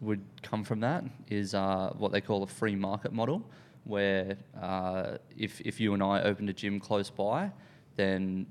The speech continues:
I had better processes and was a better business person, then my gym would flourish and yours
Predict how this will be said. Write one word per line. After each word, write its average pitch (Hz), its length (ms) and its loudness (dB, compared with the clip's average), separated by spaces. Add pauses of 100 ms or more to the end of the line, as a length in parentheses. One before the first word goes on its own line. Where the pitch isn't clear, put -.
(140)
I 95 180 4
had 95 300 -2
better 95 160 2
processes 101 720 -2
and 98 100 -2
was 98 140 -2
a 98 40 -6
better 95 200 0
business 101 380 -4
person, 120 520 -2 (380)
then 95 440 2
my 98 220 4
gym 98 240 -2
would 92 120 -6
flourish 110 500 0
and 95 120 -4
yours 92 460 -4